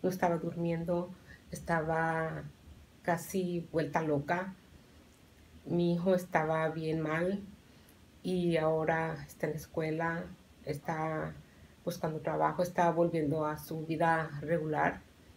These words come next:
Sinceramente, eh, lo recomiendo, pero claro, si lo necesito,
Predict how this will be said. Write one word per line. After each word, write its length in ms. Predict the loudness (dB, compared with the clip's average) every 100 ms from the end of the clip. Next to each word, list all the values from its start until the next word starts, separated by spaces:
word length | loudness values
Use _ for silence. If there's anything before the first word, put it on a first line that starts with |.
| -20 -20 -10
Sinceramente, 1040 | 4 6 8 8 8 6 6 4 4 0 0
eh, 580 | 6 8 8 8 4 2 -4 -12 -20 -10 -6 -6 -8 -20 -20 -20 -20 -12 -4
lo 320 | 4 6 6
recomiendo, 480 | 4 4 4 2 -6 -14 -6 2
pero 420 | 4 6 4 2 -4 -16 -20 -20 2
claro, 360 | 8 8 8 4
si 220 | 6 8
lo 100 | 8
necesito, 640 | 4 2 0 6 6 6